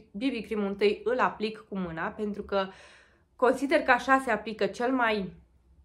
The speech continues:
corect pe tenul meu. Nu zic că este varianta cea mai corectă, dar așa se aplică cel mai corect pe tenul meu.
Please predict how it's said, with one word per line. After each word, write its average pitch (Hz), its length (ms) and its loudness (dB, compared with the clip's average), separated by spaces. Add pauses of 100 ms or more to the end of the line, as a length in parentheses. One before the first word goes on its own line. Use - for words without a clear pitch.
(100)
corect 262 400 6
pe 202 140 2
tenul 196 380 0
meu. 165 220 -2
Nu 208 180 0
zic 254 200 -2
că 240 80 2
este 208 220 0
varianta 180 420 0
cea 190 140 -4
mai 190 140 0
corectă, 160 400 -4
dar 202 280 2
așa 240 300 2
se 240 120 -2
aplică 208 280 -2
cel 208 200 -4
mai 202 160 -2
corect 180 300 -2
pe 185 60 -4
tenul 170 280 -6
meu. 247 200 0